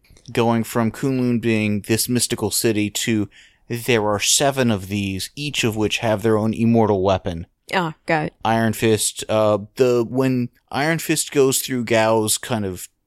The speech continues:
Speaker 1: uh, challenge or
Speaker 2: Mm-hmm.
Speaker 1: tournament or whatever,
Speaker 2: Yeah.
Speaker 1: the spider person,
Speaker 2: Mm-hmm.
Speaker 1: she's one of those other
Speaker 2: Oh, interesting.
Speaker 1: uh, at least in the comics,
Speaker 2: Mm-hmm.
Speaker 1: not necessarily here. And, um,
Speaker 2: Well, and you mentioned the challenge, 'cause that was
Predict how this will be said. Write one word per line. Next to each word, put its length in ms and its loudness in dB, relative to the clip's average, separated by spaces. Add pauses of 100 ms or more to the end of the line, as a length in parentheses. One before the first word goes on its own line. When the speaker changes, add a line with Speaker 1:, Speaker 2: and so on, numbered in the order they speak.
(160)
Speaker 1:
uh, 400 0 (360)
challenge 540 -2
or 60 -10
Speaker 2:
Mm-hmm. 120 -2
Speaker 1:
tournament 340 2
or 40 -2
whatever, 400 -6 (240)
Speaker 2:
Yeah. 160 -4
Speaker 1:
the 80 0
spider 480 2 (260)
person, 440 -2 (240)
Speaker 2:
Mm-hmm. 280 -2 (180)
Speaker 1:
she's 420 0
one 240 2
of 100 0
those 220 0
other 340 -2 (340)
Speaker 2:
Oh, 160 2
interesting. 640 -6
Speaker 1:
uh, 340 -2
at 140 4
least 260 0
in 100 -2
the 60 -2
comics, 560 -4
Speaker 2:
Mm-hmm. 180 0
Speaker 1:
not 180 2
necessarily 520 -2
here. 420 0 (200)
And, 640 2 (100)
um, 480 2 (220)
Speaker 2:
Well, 140 2
and 260 0
you 80 -4
mentioned 420 -4
the 60 0
challenge, 580 -4
'cause 220 -2
that 280 -2
was 320 -2